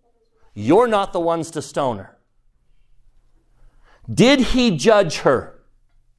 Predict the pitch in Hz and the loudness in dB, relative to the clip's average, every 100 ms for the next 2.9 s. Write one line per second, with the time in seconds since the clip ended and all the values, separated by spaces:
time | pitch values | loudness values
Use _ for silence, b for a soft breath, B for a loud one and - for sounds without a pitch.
0 | _ _ _ _ _ _ _ _ _ - | _ _ _ _ _ _ _ _ _ 0
1 | 214 277 - - - - _ - 185 214 | 2 2 0 -10 -16 -20 _ 2 4 4
2 | 208 208 - 208 156 120 98 - | 2 -2 0 0 0 -4 -12 -16